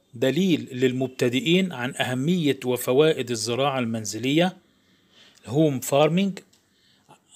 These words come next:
الأهمية في الزراعة المختصة بالزراعة على الأسطح وفي البلكونات.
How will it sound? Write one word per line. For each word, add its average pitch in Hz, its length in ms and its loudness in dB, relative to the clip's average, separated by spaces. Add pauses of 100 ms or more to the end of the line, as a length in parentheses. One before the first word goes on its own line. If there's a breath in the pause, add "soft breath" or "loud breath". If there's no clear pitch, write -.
(640 soft breath)
الأهمية 147 800 0 (340)
في - 140 -6
الزراعة 151 460 2
المختصة 160 840 -2
بالزراعة 135 1040 -2
على 135 180 2
الأسطح - 880 -2
وفي - 160 -4
البلكونات. 120 840 -2